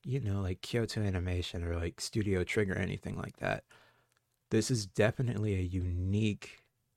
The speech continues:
animation style and aesthetic that, at the end of the day, I can really appreciate. And I think that this could truly go down in history as one of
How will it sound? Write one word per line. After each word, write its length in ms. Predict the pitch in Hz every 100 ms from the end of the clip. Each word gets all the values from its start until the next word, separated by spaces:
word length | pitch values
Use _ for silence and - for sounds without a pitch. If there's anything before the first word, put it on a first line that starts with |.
| -
animation 600 | 107 101 98 101 - 95
style 460 | - 98 95 92
and 120 | 90
aesthetic 540 | 92 98 - 101 117 123 -
that, 320 | 95 90 95
at 120 | 98
the 140 | - 92
end 160 | 104
of 60 | 104
the 100 | 98
day, 380 | 90 90 90 90 - - _ _ _
I 400 | 92 90 90 90 -
can 680 | - 90 85 85 87 90 101 _ -
really 600 | 95 85 98 101 101 92
appreciate. 840 | 90 - 107 98 - - - - _ _ _ _ _ -
And 140 | 104
I 100 | 98
think 220 | 98 113
that 140 | 117 104
this 160 | 107
could 160 | - 101
truly 340 | - 101 104
go 180 | 90 101
down 240 | 92 92
in 100 | 90
history 540 | 90 131 - - 87 92
as 720 | 90 87 85 85 87 90 - - _ _ _ _ -
one 500 | 110 92 92 95 98
of 720 | 98 95 87 85 85 87 -